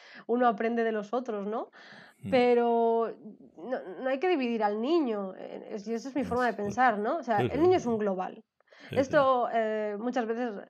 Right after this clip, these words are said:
Speaker 1: yo lo, lo explico, ¿no? Dibujo un muñeco y entonces digo, "Bueno, ¿la cabeza de quién es?". Y me dicen, "Del psicólogo". "¿Y las manos?". "Del terapeuta ocupacional". "¿Y los pies?". "Del fisiote-, del podólogo". "¿Y las
Speaker 2: Ah.
Speaker 1: piernas?". "Del fisioterapeuta". "¿Ah, sí?".
Speaker 2: Ah.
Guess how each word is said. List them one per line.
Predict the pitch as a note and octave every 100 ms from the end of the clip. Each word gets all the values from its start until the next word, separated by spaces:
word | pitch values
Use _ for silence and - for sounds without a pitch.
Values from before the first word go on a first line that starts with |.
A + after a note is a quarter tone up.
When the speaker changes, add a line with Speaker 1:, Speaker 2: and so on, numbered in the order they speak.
| - D3+
Speaker 1:
yo | G#3+ A3+ A3+ G3+
lo, | G3 A3 G#3 G#3
lo | G#3 G#3+
explico, | G3+ A#3+ A#3+ B3+
¿no? | A3+ A#3+ B3+ A3+
Dibujo | A3+ - A#3 C4 B3 A#3 A3+ -
un | C4
muñeco | B3 A3+ A#3+ C4+ C#4+ C#4+ C#4+ _ _ _
y | B3 A#3
entonces | A3 A3 G#3 G3+
digo, | G#3
"Bueno, | G#3 C4
¿la | A3+
cabeza | - F4 E4
de | A#3
quién | G#3+ G3+
es?". | F#3+ G3+ _ _
Y | -
me | A3
dicen, | G3+ G3+ G3+
"Del | G#3 G#3+
psicólogo". | A#3+ - G3+ F3+ G3 - _ -
"¿Y |
las | A#3+ A#3
manos?". | D#4+ G#4+ C#5 - _ -
"Del | A3+
terapeuta | A3+ A#3+ C#4+ C4+
ocupacional". | A3 G#3 G3+ G3 F#3+ F#3+ G3+ _ _ _ -
"¿Y | C4
los | B3+
pies?". | F4+ G4+ A4+ - - - -
"Del | A#3+ A#3+ A#3+ A#3
fisiote-, | A#3 A#3+ A#3+ -
del | A#3+ G#3
podólogo". | A#3 B3 G3+ F#3+ - _
"¿Y | B3+
las | B3
Speaker 2:
Ah. | A#3+
Speaker 1:
piernas?". | F#4+ G#4 G#4
"Del | C4+
fisioterapeuta". | A#3 B3 A#3 A3 C#4 G#3 F#3 G3 _ _ -
"¿Ah, | F4+
sí?". | - - -
Speaker 2:
Ah. | -